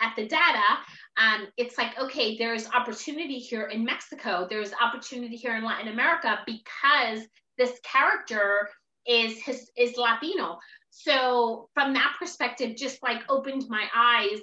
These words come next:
in terms of, okay, so you can take a product that has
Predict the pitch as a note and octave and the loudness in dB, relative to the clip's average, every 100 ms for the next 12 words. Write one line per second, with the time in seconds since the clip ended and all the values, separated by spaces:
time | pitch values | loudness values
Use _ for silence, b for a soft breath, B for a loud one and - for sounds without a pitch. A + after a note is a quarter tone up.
0 | - A#3 A3 - A3 A3 A3 G#3 G3+ G3+ | -6 -6 -6 -6 -6 -6 2 4 6 2
1 | - _ _ _ C4 C#4 C4+ A3+ A3 B3 | -6 _ _ _ -4 0 0 0 -2 -2
2 | A3+ C4+ C4+ D#4 C#4 B3 A#3 - - C4 | -2 -4 -6 -8 -6 -6 -6 -6 2 4
3 | B3+ A3+ - - G#3+ G#3 - G#3 | 6 4 -2 0 2 2 -2 -8